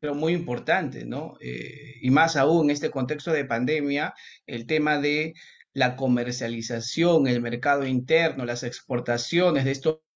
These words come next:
productos, ¿no? De, en nuestro caso, pues, de las cooperativas, es muy relevante, ¿no? Porque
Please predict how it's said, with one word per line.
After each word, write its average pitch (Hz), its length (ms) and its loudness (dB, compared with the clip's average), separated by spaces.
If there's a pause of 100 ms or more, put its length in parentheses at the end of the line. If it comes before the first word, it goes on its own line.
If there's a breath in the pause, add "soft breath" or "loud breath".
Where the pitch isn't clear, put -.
(160)
productos, 131 880 -2
¿no? 131 340 -2
De, 104 880 -4
en 127 180 0
nuestro 120 360 0
caso, 160 340 2
pues, 147 180 0
de 151 100 0
las 135 200 -2
cooperativas, 127 800 -2 (460 loud breath)
es 131 240 -4
muy 147 180 2
relevante, 117 840 -2
¿no? 127 300 -6
Porque 117 480 -2